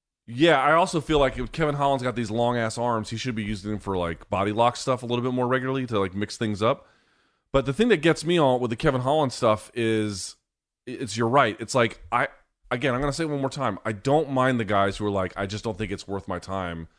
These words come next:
to be like, I'm gonna be able to beat everybody." But that isn't a get out of, like, jail free card. That isn't,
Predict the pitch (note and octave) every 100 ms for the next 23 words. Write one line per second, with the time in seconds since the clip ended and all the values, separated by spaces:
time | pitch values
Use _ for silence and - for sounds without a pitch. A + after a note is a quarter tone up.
0 | _ _ - G#2+ A2 F2+ A#2 B2 A2+ A#2
1 | G#2+ G#2 F2 G#2+ F#2 A2+ G2+ F#2 E2+ D2+
2 | D2 _ _ _ _ B2+ - D3+ D3+ -
3 | F3+ F#3 G#3+ G3 C3+ G#2+ G2 C3+ C3 B2
4 | B2 A2+ F#2+ G#2 G2 F2 - - F2 A#2+
5 | A#2 G#2 - A#2+ A#2 G#2+ G#2 F2 D#2+ E2+
6 | A2+ D#3 D#3+ D#3 C#3+ -